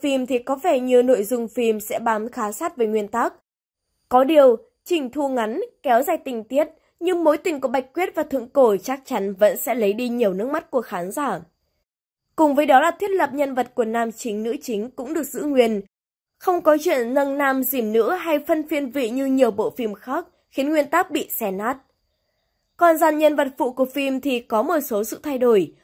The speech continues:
nâng hạ phiên vị trong một số người như Vu Hoán của Trương Gia Nghề hay Nguyên Khải của Lưu Học Nghĩa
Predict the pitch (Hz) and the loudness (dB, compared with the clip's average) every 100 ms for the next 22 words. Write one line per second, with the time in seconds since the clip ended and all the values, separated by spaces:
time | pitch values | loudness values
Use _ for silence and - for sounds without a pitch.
0 | _ 302 330 330 320 240 294 269 262 240 | _ 0 2 2 -2 -2 -2 -2 -2 -4
1 | 202 277 254 226 - 214 214 302 269 202 | -4 -6 -2 -2 -2 -4 -2 2 4 2
2 | - _ - 330 311 330 311 269 214 262 | -4 _ -4 -2 0 0 2 0 -2 -2
3 | 320 - 269 247 247 226 220 202 196 _ | -4 -2 -4 -2 -4 -2 2 0 0 _
4 | _ - 311 311 294 285 311 240 220 233 | _ -4 -2 0 -2 -2 0 0 2 2
5 | 247 247 - 214 208 | 2 0 -2 -4 -2